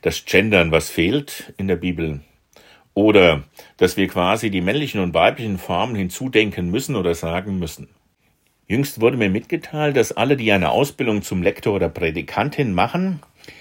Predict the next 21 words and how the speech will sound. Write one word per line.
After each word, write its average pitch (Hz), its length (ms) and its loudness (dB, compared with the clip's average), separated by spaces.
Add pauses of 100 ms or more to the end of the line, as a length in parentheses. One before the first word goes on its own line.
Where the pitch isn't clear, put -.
(120)
quasi 104 380 2
auch - 240 6
unterschreiben 117 880 2
müssen, 160 360 2
dass 127 200 2
sie 120 160 0
sich - 320 -6
daran 107 540 -2
halten, 135 680 0 (340)
zu 92 160 -4
gendern 101 840 0 (120)
oder 92 380 4
die 80 180 -2
inklusive 87 540 -2
Sprache 76 640 -4
zu 98 160 -6
verwenden. 90 560 -2 (180)
Spannend. - 840 -2 (1040)
Auch 107 300 0
wenn 120 220 2
man 104 560 2